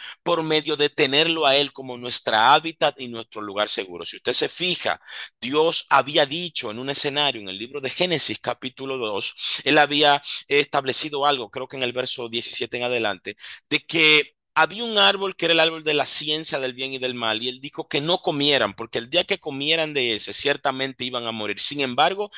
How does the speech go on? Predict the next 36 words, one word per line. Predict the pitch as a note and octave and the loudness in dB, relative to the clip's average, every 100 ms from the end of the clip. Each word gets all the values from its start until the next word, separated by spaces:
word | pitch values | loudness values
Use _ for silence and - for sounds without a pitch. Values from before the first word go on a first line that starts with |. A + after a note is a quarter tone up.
| - | -6
Satanás | - E3 D3 C#3+ E3+ | -2 2 2 2 2
le | D#3 D3 | 2 0
dijo | E3+ F3+ | -4 -2
a | C#3+ | -2
Eva, | A2+ G#2+ - _ - | -2 -4 -8 _ -14
"No | A#2+ D3+ | -4 -2
moriréis. | C#3+ B2 G#2 D#2 - - _ _ _ _ _ _ _ _ - - - - | -2 0 0 0 0 -4 _ _ _ _ _ _ _ _ -20 -20 -14 0
Seréis | - D3 C#3+ D3 | 4 6 4 2
como | - D3 D3+ | -2 -4 -4
Dios | C#3 B2+ - | -6 -2 0
sabiendo | C3 A#2 B2+ A#2+ | 0 -2 -6 -6
el | G#2+ | -4
bien | G#2+ G#2 | -4 -4
y | |
el | F#2+ E2+ | -6 -6
mal". | D2+ C#2+ - _ _ _ _ _ _ G#2 | -8 -10 -12 _ _ _ _ _ _ -12
Y | |
usted | G2 B2 | -2 0
ve | A#2+ | 2
luego | B2+ C3 C#3 | 2 2 2
en | |
Génesis | C#3 C#3+ C3+ - | 0 0 0 0
capítulo | - C3 - C#3 B2+ | -4 -4 -6 -6 -2
tres | C#3 C3 | -2 0
que | A2 | 0
de | A#2 | 0
esta | - C3 | -2 -6
forma | - C#3+ B2+ | -2 -2 0
engañó | A#2 A2 G#2 A#2 C#3 - - | 0 2 0 -2 -4 -4 -6
al | - A#2 | 4 4
ser | - C#3 C#3 | 6 2 0
humano, | B2+ A2+ A2+ | -2 -2 -2
pero | A2+ C#3 | -8 -6
debemos | C#3+ E3+ G3+ F#3 | -4 -4 -4 -2
aprender | E3 D3 C3 C3 B2 | -2 -2 -4 0 2
algo, | G2 D#2+ D2+ | 0 -2 -12